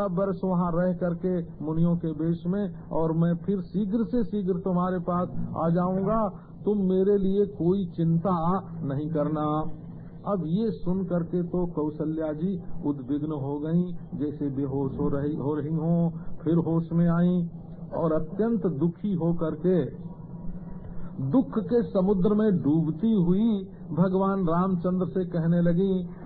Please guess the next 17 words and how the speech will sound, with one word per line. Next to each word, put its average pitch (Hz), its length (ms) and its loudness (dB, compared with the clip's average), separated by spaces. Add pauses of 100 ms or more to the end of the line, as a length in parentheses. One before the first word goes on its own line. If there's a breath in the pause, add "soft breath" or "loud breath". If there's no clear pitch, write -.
(120)
कि - 80 2
हे 175 260 6
राम, 175 580 2 (280 loud breath)
यदि 175 560 2
तुम 208 160 2
सचमुच 175 760 0
वन 170 400 0
में 180 180 0
जाते 120 380 -4
हो 180 560 0 (380)
तो 175 160 2
मुझे 131 480 0
भी 147 380 -4 (260)
वन 143 160 -2
में 139 240 -4
ले 120 260 -2
चलो। 95 420 -6